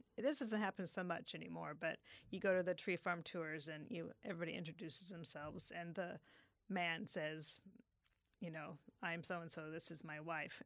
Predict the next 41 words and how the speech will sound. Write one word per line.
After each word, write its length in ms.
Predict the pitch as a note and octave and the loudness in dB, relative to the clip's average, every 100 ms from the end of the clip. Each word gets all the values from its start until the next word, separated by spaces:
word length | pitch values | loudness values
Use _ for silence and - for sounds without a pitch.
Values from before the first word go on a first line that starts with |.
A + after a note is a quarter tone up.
| - | 6
If, 180 | F#4+ - - | 6 6 8
if 120 | D#4 | 10
she's 240 | - C4+ | 12 12
<laughs> 80 | C#4+ | 12
mentioned 400 | C#4 - C4+ A#3 | 12 10 6 8
at 100 | A3+ | 10
all, 380 | G#3 G#3+ - A3+ - | 10 12 12 12 12
you 100 | C4+ | 10
know, 160 | A3 | 12
and 180 | F#3 B3+ | 10 10
she's 200 | A#3+ C4 | 8 2
standing 280 | - G#3 F#3+ | 4 4 4
there 160 | F3+ F#3+ | 2 0
smiling. 520 | - G3 G3 G3 G#3+ - - - | 0 0 2 0 -2 -4 -4 2
Uh, 200 | - B3+ | 10 12
but 80 | B3+ | 12
that, 180 | D#4+ D4+ | 12 12
that 100 | E4+ | 12
doesn't 180 | F#4 B3 | 12 10
happen 340 | A#3 F#3+ G3 | 8 6 2
so 220 | F#3 - F3+ | 0 2 0
much 360 | - - - - | -2 0 0 2
anymore. 500 | F#3+ E3 D#3+ D#3 F3 - - | 0 0 0 -2 -4 -8 2
And 120 | - | 8
I 40 | C#4 | 8
think 220 | E4 D#4+ | 8 8
there's 220 | B3+ A#3 | 8 8
more 180 | G#3 G3 | 8 8
recognition, 840 | F#3 F3+ F#3+ F3+ F3+ - F3 E3+ - - | 8 6 2 -2 -2 0 -2 -2 -6 -2
um, 400 | F3 E3 D#3+ - - | 0 0 -2 -6 0
of 340 | - E3 D#3+ D#3 - - - E3+ | 2 4 2 -4 -12 -16 -10 -4
the 300 | D#3+ D#3 - - - | -2 -2 -4 -8 -12
partnerships 800 | - G3+ A3 - E3 - A3+ - - - | 2 2 2 -2 -2 -4 -2 -2 -2 -4
that 280 | F#3+ D#3+ - - - _ | 0 2 0 -8 -20 _
are 340 | - E3 E3 D#3 - G#3 | 2 2 0 -4 -10 -8
important 500 | F#3 - E3 - - | -6 -6 -6 -6 -4
for 200 | E3 D#3+ | -6 -4
the, 180 | D3 - - _ _ _ - | -6 -8 -10 _ _ _ -8
for 140 | E3+ | -6
the 260 | D#3+ - - | -4 -4 -6
family 320 | - - - | -6 -8 -6